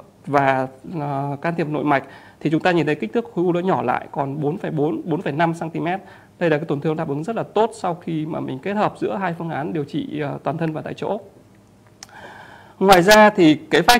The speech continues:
trò của cái, trong trường hợp là ung thư gan ở giai đoạn tiến triển, advanced S C C, thì rõ ràng cái concept thông thường chúng ta thấy rằng là gì? Vậy đây, đây là giai đoạn của thuốc toàn thân, gồm các thuốc T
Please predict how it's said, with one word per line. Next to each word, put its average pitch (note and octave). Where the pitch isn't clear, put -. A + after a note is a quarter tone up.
trò F#3+
của C#3
cái, F#3+
trong G#3+
trường F3
hợp D3
là C#3
ung F#3+
thư F#3
gan F#3
ở C3
giai D#3
đoạn D3
tiến D#3+
triển, E3
advanced F#3
S G#3+
C F#3
C, -
thì D#3
rõ F#3+
ràng G3+
cái D3+
concept F#3+
thông G#3
thường D#3+
chúng D3+
ta F3+
thấy D#3+
rằng E3+
là C#3
gì? C3+
Vậy C#3+
đây, F3
đây F3+
là C#3+
giai D3+
đoạn E3+
của C3
thuốc -
toàn C3
thân, E3
gồm D3
các E3
thuốc F#3
T -